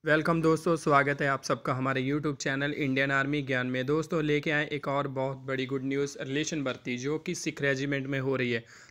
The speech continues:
तो दोस्तों, वीडियो शुरू करने से पहले सबको रिक्वेस्ट है कि चैनल को जो सब्सक्राइब करें और नई नई वीडियो देखने के लिए बेल आइकन ज़रूर दबाएं। दोस्तों, बता दें कि जो सिख रेजिमेंट भर्ती है एक बार फिर से निकल चुकी है रामगढ़ में, जो कि पन्द्रह मार्च से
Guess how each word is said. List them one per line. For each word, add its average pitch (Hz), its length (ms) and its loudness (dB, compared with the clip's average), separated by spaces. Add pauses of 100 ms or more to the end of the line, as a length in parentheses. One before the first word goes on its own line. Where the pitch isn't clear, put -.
तो 156 100 -2
दोस्तों, 156 340 2
वीडियो 151 240 2
शुरू 147 180 -2
करने 143 260 -2
से 151 120 -2
पहले 139 320 0
सबको 143 420 -4
रिक्वेस्ट 143 420 -2
है 143 80 0
कि 143 120 -6
चैनल 135 280 -2
को 139 160 -4
जो 143 140 -6
सब्सक्राइब 147 480 -2
करें 170 180 -2
और 139 120 -4
नई 135 180 -2
नई 135 140 -2
वीडियो 135 260 -2
देखने 135 280 -4
के 139 100 -6
लिए 147 140 -2
बेल 127 240 -2
आइकन 135 360 -2
ज़रूर 131 260 -2
दबाएं। 123 260 -2 (1500)
दोस्तों, 160 400 2
बता 156 240 2
दें 156 140 0
कि 156 100 0
जो 143 160 0
सिख 160 260 -4
रेजिमेंट 151 440 2
भर्ती 135 320 -2
है 151 100 2
एक 139 160 0
बार 147 120 0
फिर 160 280 -4
से 156 180 -2
निकल 143 300 0
चुकी 143 260 -2
है 131 220 4
रामगढ़ 147 460 2
में, 127 340 -2 (420)
जो 156 220 2
कि 170 220 -2
पन्द्रह 156 460 -2
मार्च 143 280 0
से 147 300 0